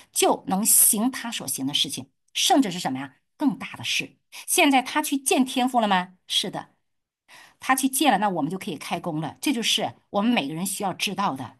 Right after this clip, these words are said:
啊，这个是作者这样讲的。所以说，相信接受是唯一的条件。第三个是无需尝试，决定成就。他说：“看哪，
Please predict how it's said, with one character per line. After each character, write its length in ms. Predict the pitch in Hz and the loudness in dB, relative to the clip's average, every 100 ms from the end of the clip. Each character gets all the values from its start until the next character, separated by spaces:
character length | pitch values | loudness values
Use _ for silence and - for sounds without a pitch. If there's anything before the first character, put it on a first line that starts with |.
| _ _ _ | _ _ _
啊， 300 | 175 131 - | -10 -10 -12
这 120 | - | -12
个 80 | 175 | -12
是 160 | 160 156 | -10 -10
作 160 | 190 | -10
者 100 | 156 | -10
这 80 | 165 | -8
样 140 | 180 160 | -8 -6
讲 200 | 143 - | -8 -10
的。 160 | 127 - - _ _ _ _ _ _ _ - | -14 -16 -20 _ _ _ _ _ _ _ -4
所 160 | - | 2
以 60 | 320 | 2
说， 120 | 254 | 2
相 360 | 214 - 339 339 | 2 4 4 4
信 200 | 349 220 | 2 2
接 200 | 233 208 | 0 -2
受 120 | - | -4
是 120 | 165 | -6
唯 120 | 151 | -6
一 80 | 160 | -6
的 120 | 185 | -8
条 180 | - 123 | -8 -10
件。 260 | - 175 - - - | -8 -8 -10 -10 -2
第 100 | 277 | 0
三 240 | 285 269 | 4 6
个 60 | 269 | 6
是 180 | 269 - - | 2 -4 -4
无 200 | 240 339 | 0 0
需 220 | - 311 | 2 -2
尝 260 | - 156 | -2 -2
试， 300 | 170 - 143 - _ | -2 -4 -4 -8 _
决 380 | - 208 180 202 | -4 -2 0 -2
定 280 | - 311 143 | -2 -4 -4
成 280 | - 139 139 | -4 -8 -6
就。 260 | 190 - _ _ _ - - | -8 -10 _ _ _ -18 -4
他 120 | - | 0
说 160 | 330 320 | 4 2
：“看 480 | 311 - - 392 269 | 2 -6 2 4 4
哪， 220 | 175 117 | 2 -4